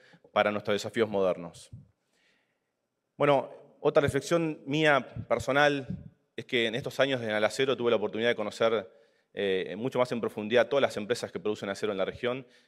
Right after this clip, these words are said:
también clientes y proveedores que hoy están acá. Realmente cada día valoro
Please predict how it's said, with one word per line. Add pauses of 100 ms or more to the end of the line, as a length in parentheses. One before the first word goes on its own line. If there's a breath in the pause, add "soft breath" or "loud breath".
también
clientes
y
proveedores
que
hoy
están
acá. (640 soft breath)
Realmente
cada
día
valoro